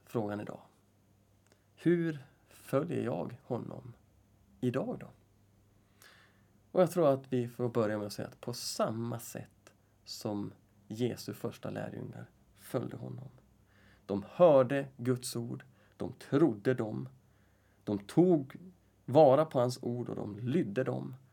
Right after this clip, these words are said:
de följde dem. De bekände sina synder,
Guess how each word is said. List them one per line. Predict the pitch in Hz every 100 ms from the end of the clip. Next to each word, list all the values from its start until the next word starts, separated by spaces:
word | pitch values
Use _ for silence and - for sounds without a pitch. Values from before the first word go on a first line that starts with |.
| _ _
de | 101
följde | - - 180 120 107 -
dem. | - - - _ _ _ _ _ _ _ _ _ - -
De | 120
bekände | 127 151 156 151
sina | 147 135
synder, | 131 - 127 123 117 151